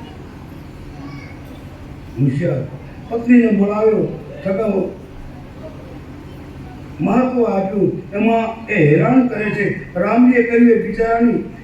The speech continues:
ઈચ્છા છે તો જવા દે ને, લક્ષ્મણ." કેવટ ગયો ઘરે, પત્નીને કહ્યું, "દોડ, આજ તારી વાત આજ સાચી પડી. આજ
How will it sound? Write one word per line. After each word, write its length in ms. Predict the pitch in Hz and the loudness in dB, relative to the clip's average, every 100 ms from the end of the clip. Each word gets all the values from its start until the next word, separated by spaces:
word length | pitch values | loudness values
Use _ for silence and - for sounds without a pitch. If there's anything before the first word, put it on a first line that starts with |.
| - | -8
ઈચ્છા 280 | 190 254 247 | 0 2 4
છે 120 | 240 | 2
તો 200 | 233 226 | 2 2
જવા 260 | 156 160 202 | 2 0 2
દે 160 | 233 226 | 4 4
ને, 300 | 226 233 - 160 | 4 0 0 2
લક્ષ્મણ." 380 | 156 180 196 202 196 - - - - - - - - - - - - | 4 6 6 4 2 -6 -12 -16 -18 -18 -16 -16 -16 -16 -16 -16 -6
કેવટ 360 | 180 185 170 143 | -2 2 2 4
ગયો 300 | 160 170 156 | 4 4 4
ઘરે, 280 | 123 156 160 | 2 2 2
પત્નીને 640 | 151 143 143 151 160 147 | 0 -4 -2 4 4 4
કહ્યું, 240 | 147 160 143 | 2 0 0
"દોડ, 600 | 202 262 285 285 277 - - - - - - - - - - - 151 | 2 4 6 4 2 0 -6 -14 -18 -18 -20 -20 -20 -20 -20 -10 -4
આજ 220 | 160 156 156 - - - - - - - - - - - - - - - - - - - | 0 0 -2 -6 -12 -16 -18 -18 -18 -16 -18 -18 -18 -18 -18 -16 -16 -16 -16 -16 -16 -10
તારી 340 | 156 196 190 160 | -4 2 4 4
વાત 460 | 180 190 190 - - - 185 | 4 2 0 -6 -14 -12 -4
આજ 340 | 214 220 - | -2 -2 -4
સાચી 380 | 196 196 262 247 | -2 0 4 4
પડી. 460 | - 220 214 160 - - - | 4 0 0 -2 -6 -12 -4
આજ 320 | 165 165 143 | 0 2 4